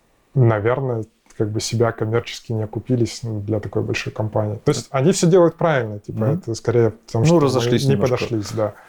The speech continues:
Speaker 2: А ты над Флитом работал?
Speaker 1: Да, да, да.
Speaker 2: Круто.
Speaker 1: Даже вон постер висит, Флит. На войне увидите его.
Speaker 2: Ты чё такого радикального там хотел сделать-то?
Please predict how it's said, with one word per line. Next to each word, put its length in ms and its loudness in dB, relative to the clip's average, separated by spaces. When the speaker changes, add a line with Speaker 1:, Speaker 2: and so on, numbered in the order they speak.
Speaker 2:
А 60 -4
ты 140 2
над 140 0
Флитом 260 0
работал? 400 -2
Speaker 1:
Да, 160 2
да, 60 2
да. 200 -4
Speaker 2:
Круто. 340 -4
Speaker 1:
Даже 220 2
вон 240 -2
постер 340 -10
висит, 260 -10
Флит. 240 -8
На 140 -2
войне 260 0
увидите 420 -6
его. 80 -12
Speaker 2:
Ты 540 4
чё 160 -2
такого 280 0
радикального 460 0
там 160 -4
хотел 260 -6
сделать-то? 480 -6